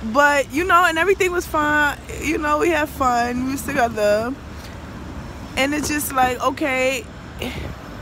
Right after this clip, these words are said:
It's always some bullshit.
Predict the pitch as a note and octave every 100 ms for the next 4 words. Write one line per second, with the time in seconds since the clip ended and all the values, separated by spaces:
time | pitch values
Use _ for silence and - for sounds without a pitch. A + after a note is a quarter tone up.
0 | - - - - - - - - - -
1 | - - - - - - - - - -
2 | - - - G#3+ A#3 A#3+ - - G#3+ F3
3 | G#3+ A3+ A#3 A#3+ - F#3 D#3+